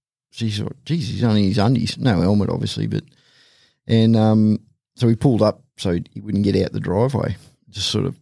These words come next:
he's staring at us. He starts revving the bike. It's like, "Okay, what's gonna happen here?" Next thing he, uh, drops and just dumps the bike on the ground, hit, smashes on the concrete. So obviously I was pissed that he's doing that to a <laughs> new R one. I love my bikes,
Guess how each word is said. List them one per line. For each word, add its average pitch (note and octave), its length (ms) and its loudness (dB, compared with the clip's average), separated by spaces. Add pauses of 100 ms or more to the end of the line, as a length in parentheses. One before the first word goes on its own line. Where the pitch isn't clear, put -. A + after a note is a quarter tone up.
he's A2 200 0
staring G2 340 2
at F#2+ 120 0
us. - 140 -2
He - 80 -10
starts - 320 0
revving G2+ 260 2
the F#2 80 -2
bike. G2 500 2 (340)
It's - 100 -20
like, - 200 -6 (300)
"Okay, G2+ 260 -8
what's G#2+ 180 -8
gonna G2+ 180 -2
happen G2 200 -6
here?" A2 280 -2 (500)
Next A#2 240 0
thing A2 160 2
he, G#2 220 4
uh, G#2 220 2 (960)
drops A2 320 -2
and G#2 120 2
just - 320 -6
dumps G#2+ 300 0
the G#2 80 -4
bike G#2+ 300 0
on A#2+ 100 2
the G#2 80 0
ground, G2 400 0
hit, - 200 -16
smashes - 420 0
on F#2+ 100 0
the F#2+ 80 -2
concrete. - 540 -4
So G2+ 360 2 (1300)
obviously - 260 -2
I F2 60 0
was F2 80 -2
pissed - 340 -2
that G2 140 -2
he's F2 100 -6
doing G2 280 2
that G2 200 0
to G2 200 0
a G2+ 60 0 (240)
<laughs> - 220 -20
new A#2 300 2
R G#2+ 200 2
one. A#2+ 240 4
I A2+ 60 4
love A#2+ 180 4
my A2+ 120 0
bikes, A#2 420 0